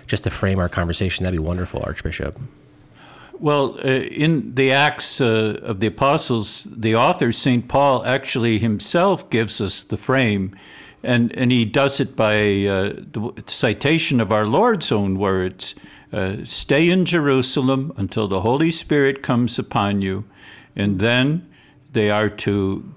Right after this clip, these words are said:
Speaker 2: give witness to his resurrection in Jerusalem, Judea, Samaria, Galilee,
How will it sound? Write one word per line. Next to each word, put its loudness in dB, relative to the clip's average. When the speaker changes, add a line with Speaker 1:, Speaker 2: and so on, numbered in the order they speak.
Speaker 2:
give -4
witness 0
to 0
his -2
resurrection 0
in -2
Jerusalem, 0
Judea, 0
Samaria, 2
Galilee, 0